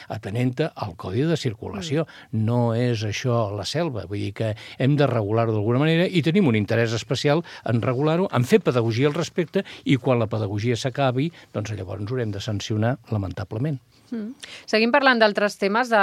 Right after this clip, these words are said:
Speaker 2: seguretat ciutadana, perquè també s'ha fet una campanya, de fet, de tant en tant se'n fa, no?, sobre l'ocupació delinqüencial. Am, s'ha anat informant,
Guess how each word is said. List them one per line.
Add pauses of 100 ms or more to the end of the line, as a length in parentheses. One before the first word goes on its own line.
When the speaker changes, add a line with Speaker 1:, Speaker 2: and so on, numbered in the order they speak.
(280)
Speaker 2:
seguretat
ciutadana,
perquè
també
s'ha
fet
una
campanya,
de
fet,
de
tant
en
tant
se'n
fa,
no?,
sobre
l'ocupació
delinqüencial. (440)
Am,
s'ha
anat
informant,